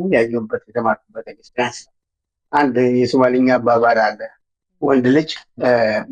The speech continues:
ምጥ ነው እንጂ፣ እ፣ ሁሉ ችግር ያጋጠመው ይላል። አዎ፣ እና ይሄ በገንዘብ የምትወጪው ችግር ችግር አይደለም። አሪፍ ያለው ጥሩ ኤክስፒሪየንስ ነው፣ ተምሬበታለሁ።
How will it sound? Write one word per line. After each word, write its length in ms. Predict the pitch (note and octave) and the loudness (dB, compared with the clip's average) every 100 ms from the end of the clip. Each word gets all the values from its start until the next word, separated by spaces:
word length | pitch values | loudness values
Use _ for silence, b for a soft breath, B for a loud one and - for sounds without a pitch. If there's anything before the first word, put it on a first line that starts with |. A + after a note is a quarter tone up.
| D3 | -2
ምጥ 200 | D3+ D3+ | 0 2
ነው 140 | D3 B2+ | 0 0
እንጂ፣ 160 | C3 F3 A3 _ _ _ _ _ - | 0 -4 -6 _ _ _ _ _ -4
እ፣ 60 | C3+ B2+ C3 | -2 -2 0
ሁሉ 200 | D3+ D#3+ D3 | 2 2 0
ችግር 260 | - A#2 B2+ | -2 0 2
ያጋጠመው 600 | A#2+ A2+ A2+ - A#2+ A2+ | 2 0 -2 0 0 0
ይላል። 320 | G#2+ G2 F#2 - _ _ _ _ _ _ _ _ _ | 0 -2 -4 -6 _ _ _ _ _ _ _ _ _
አዎ፣ 160 | F#3 B2+ - | -2 0 -2
እና 140 | C#3+ C#3 A2+ G2+ | 0 0 0 0
ይሄ 140 | C3+ C3 | 0 2
በገንዘብ 380 | B2+ C3+ B2 | 2 2 2
የምትወጪው 580 | C3 B2 C3 B2+ B2+ C#3 | -2 0 0 0 0 -4
ችግር 280 | - B2+ D3+ E3+ - _ _ - | -4 -2 -2 -4 -16 _ _ -4
ችግር 260 | C#3 A#2+ A#2 | -2 0 0
አይደለም። 420 | G#2 G2 B2 F3+ - _ | 0 -2 -6 -8 -10 _
አሪፍ 240 | B2 B2 - - | -2 -2 -2 0
ያለው 340 | A2+ C3 F#3 G3+ _ _ _ _ | 0 0 -2 -4 _ _ _ _
ጥሩ 60 | C3+ C3 | 2 2
ኤክስፒሪየንስ 580 | A#2+ - B2+ A2+ G#2+ - | 2 -4 -2 -2 -2 -2
ነው፣ 120 | E3+ | -2
ተምሬበታለሁ። 880 | - B2 A#2+ A2 G2+ A2 G#2 C#3 F#3+ | 0 0 2 0 -2 -2 0 0 -4